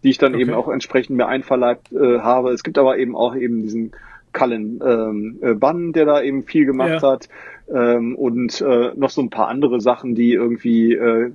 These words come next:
Speaker 1: die ich gar nicht so auf der Uhr hatte, die irgendwie sehr, sehr interessant waren und, äh, auch echt Spaß machen, die zu lesen. Also es gibt ja viele kleinere Verlage oder Imprints, die irgendwie so Sachen
Speaker 2: Mhm.
Speaker 1: rausbringen, die man so gar nicht so kennt, äh,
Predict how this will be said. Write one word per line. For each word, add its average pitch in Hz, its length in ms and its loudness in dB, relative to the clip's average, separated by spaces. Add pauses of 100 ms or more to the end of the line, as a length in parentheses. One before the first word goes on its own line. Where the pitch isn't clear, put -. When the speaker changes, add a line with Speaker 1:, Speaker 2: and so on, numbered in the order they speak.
Speaker 1:
die 135 320 -10
ich - 80 -10
gar 127 120 2
nicht 139 140 -4
so 131 80 -4
auf 117 140 -2
der 120 120 0
Uhr 131 220 2
hatte, 123 280 0
die 113 180 0
irgendwie 117 320 -2
sehr, 113 160 2
sehr 107 140 -4
interessant - 500 -6
waren 107 300 -2
und, 104 360 -14
äh, 104 260 -6 (640)
auch - 180 -2
echt - 160 -2
Spaß - 320 -2
machen, 113 220 -4
die 110 100 0
zu 117 300 -6
lesen. 117 420 2
Also 110 260 -2
es 104 120 -6
gibt - 140 -6
ja 113 120 4
viele 123 440 2 (360)
kleinere 139 600 2
Verlage 127 500 0
oder 120 220 -2
Imprints, 135 580 -2
die 131 120 -4
irgendwie 120 280 -2
so 120 120 0
Sachen 123 220 -2
Speaker 2:
Mhm. 117 60 -6
Speaker 1:
rausbringen, 123 480 -2
die 113 100 -2
man 117 140 -2
so 113 100 -6
gar 107 160 -6
nicht 117 160 -6
so 107 100 -12
kennt, 117 480 -8
äh, 110 280 -2